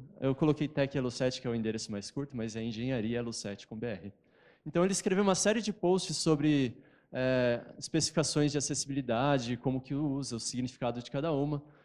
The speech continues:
E é legal, né? Isso foi motivando o pessoal a querer fazer um apli-, um site mais acessível, né? Então,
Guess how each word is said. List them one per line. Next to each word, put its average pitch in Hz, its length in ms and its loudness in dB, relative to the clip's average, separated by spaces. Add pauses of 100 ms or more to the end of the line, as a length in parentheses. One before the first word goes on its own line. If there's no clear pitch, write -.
(340)
E 190 120 -4
é 214 40 4
legal, 233 360 6
né? 165 160 4
Isso 170 200 0
foi 208 160 2
motivando 214 580 2
o - 20 -6
pessoal 175 520 2
a 196 80 2
querer 190 460 -2
fazer 165 500 2
um 196 300 2
apli-, 170 280 -4
um 156 260 0
site 175 400 0
mais 143 160 -2
acessível, 107 600 -4
né? 135 180 -4 (400)
Então, 202 300 0